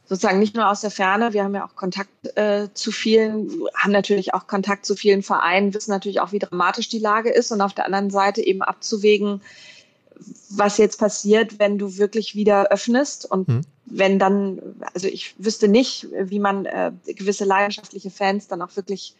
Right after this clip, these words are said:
Speaker 1: fernhalten kann, sich dann, äh, vor dem Stadion zu treffen.
Speaker 2: Mhm.
Speaker 1: Ähm, das ist eine ganz, ganz spannende, aber, äh, Diskussion, aber schon auch für viele eine existenzielle und ehrlich gesagt auch für uns eine wirtschaftlich total relevante,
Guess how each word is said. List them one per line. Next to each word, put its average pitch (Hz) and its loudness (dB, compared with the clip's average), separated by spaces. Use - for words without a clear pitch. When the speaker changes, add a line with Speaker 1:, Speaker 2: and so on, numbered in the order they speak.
Speaker 1:
fernhalten 202 -2
kann, 190 -4
sich 190 -8
dann, 190 -4
äh, 185 -4
vor 185 -6
dem 185 -4
Stadion 190 0
zu - -12
treffen. - -2
Speaker 2:
Mhm. 127 2
Speaker 1:
Ähm, 196 4
das 202 0
ist - 0
eine 208 4
ganz, 233 2
ganz 220 0
spannende, 247 2
aber, 202 2
äh, 208 -6
Diskussion, 226 0
aber 196 0
schon 208 -6
auch 196 0
für - -10
viele - -2
eine 220 2
existenzielle 208 -4
und 208 -6
ehrlich 214 -4
gesagt 208 -2
auch - -8
für 185 -4
uns 262 2
eine 185 -2
wirtschaftlich 190 -4
total 185 -4
relevante, 185 -2